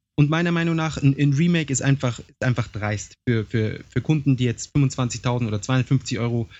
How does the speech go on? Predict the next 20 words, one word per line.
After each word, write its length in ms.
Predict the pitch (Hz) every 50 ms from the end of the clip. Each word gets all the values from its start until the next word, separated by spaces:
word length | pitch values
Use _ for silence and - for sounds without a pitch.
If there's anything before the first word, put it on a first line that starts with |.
| _ _ -
für 80 | 123
neue 260 | 120 120 117 117 113
Hardware 300 | 110 113 117 - - 113
hingelegt 400 | 110 110 104 107 107 107 - -
haben. 220 | 110 101 101 92 - - - _ _ _ _ _ _ _ _ _ _
Und 260 | - 151 160 - -
der 140 | 143 135 -
erste 560 | 139 156 185 196 - - - 196 196 202 - _ _ _ _ _ -
First-Party 540 | - 160 160 - - - 156 156 151 - 165
Triple 340 | 139 - - - - - -
A-Titel, 520 | - 143 147 143 - 165 - - 156 151
der 300 | 143 - 143 127 117 - - _ _ _ _ _ _ _
exklusiv 640 | - 156 165 - - - - 147 127 120 139 170 170 -
ist 180 | 196 202 -
und 180 | - 139 135 -
kein 240 | - 147 151 151 143
Remake, 380 | 143 151 165 180 190 185 - - _ _ _ _ _ -
kommt 180 | 175 175 151
wann? 260 | 135 151 156 131 98 - _ _ _
Im, 200 | - 131 127 131